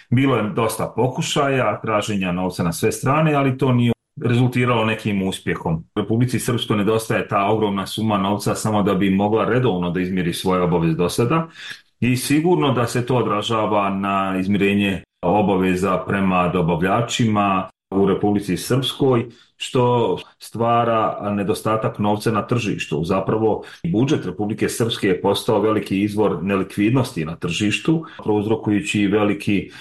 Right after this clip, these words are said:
oprez i strah da neće moći na vrijeme izvršavati svoje obaveze, zbog čega velike domaće kompanije bježe od velikih investicija jer nisu sigurni kako će se odvijati ova cijela politička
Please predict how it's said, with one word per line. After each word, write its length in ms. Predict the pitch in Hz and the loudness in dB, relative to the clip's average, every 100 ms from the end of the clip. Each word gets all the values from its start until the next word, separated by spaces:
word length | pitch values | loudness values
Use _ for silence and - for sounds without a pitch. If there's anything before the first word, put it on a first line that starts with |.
| - _ | -20 _
oprez 480 | 117 123 110 98 85 | 0 2 0 0 -2
i 40 | |
strah 380 | - 123 131 98 | -4 0 0 0
da 80 | 98 | -2
neće 360 | 107 101 - | -2 -2 -2
moći 340 | 95 98 - 98 | -2 -2 0 -2
na 80 | |
vrijeme 520 | 92 92 98 98 92 - | 0 0 2 2 -2 -6
izvršavati 600 | - 95 90 - 98 - | -6 -2 -2 0 0 0
svoje 300 | 92 - 95 | -4 0 0
obaveze, 600 | 92 107 143 151 147 135 139 | 2 2 2 4 2 2 0
zbog 280 | 123 127 | 0 -4
čega 500 | - 127 127 117 113 - - - | 0 0 0 0 -2 -6 -20 -10
velike 500 | 104 131 - 120 95 | -2 0 0 0 -2
domaće 880 | 82 104 156 123 98 - 104 98 - _ | 2 2 2 0 -2 -2 -2 -2 -10 _
kompanije 920 | - 95 85 98 110 110 104 95 92 - _ _ | 0 0 2 2 2 2 2 0 -4 -10 _ _
bježe 500 | 92 104 110 113 101 | 0 2 2 2 2
od 140 | 92 | 2
velikih 440 | 104 107 - 101 - | 2 0 0 -2 0
investicija 840 | 101 98 - - 120 131 143 131 | 0 0 -2 0 0 2 0 2
jer 220 | 120 113 | 2 2
nisu 240 | 113 110 113 | 2 -2 -6
sigurni 480 | - 120 107 104 | -4 -2 0 0
kako 240 | - 107 - | -2 -4 -4
će 60 | |
se 80 | - | -2
odvijati 400 | 95 92 101 - | 0 2 0 2
ova 160 | 101 92 | 0 0
cijela 360 | - 98 92 | 0 0 0
politička 640 | - 90 87 92 - 92 | 0 0 0 -2 -2 -4